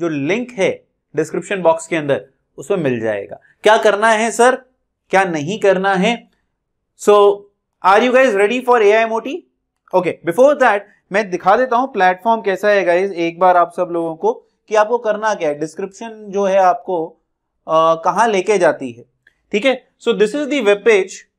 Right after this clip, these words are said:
ठीक है, एआईएमओटी। मैं थोड़ा सा बड़ा करता हूँ, अ, जिससे सब लोगों को दिखे कि है क्या सर ये, ठीक है। So कुछ इस तरीके का पेज है ये,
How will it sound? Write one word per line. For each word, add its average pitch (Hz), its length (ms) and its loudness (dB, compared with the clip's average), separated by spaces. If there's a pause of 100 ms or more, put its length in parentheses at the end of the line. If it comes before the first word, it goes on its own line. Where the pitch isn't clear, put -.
(120)
ठीक 160 160 -6
है, 233 60 2
एआईएमओटी। 190 720 -4 (120)
मैं 160 160 -4
थोड़ा 190 340 2
सा 196 160 -2
बड़ा 165 220 2
करता 175 300 -6
हूँ, 170 200 -10 (380)
अ, 151 320 0
जिससे 147 280 -10
सब 160 220 -6
लोगों 160 220 -4
को 165 140 -2
दिखे 147 340 -8
कि 151 440 -12
है 135 180 -4
क्या 147 200 -2
सर 143 200 -6
ये, 143 180 -12 (720)
ठीक 143 160 -6
है। 220 200 -2 (340)
So 175 240 2
कुछ 202 220 2
इस 196 160 0
तरीके 233 320 2
का 262 100 4
पेज 202 300 2
है 202 140 2
ये, 170 280 -4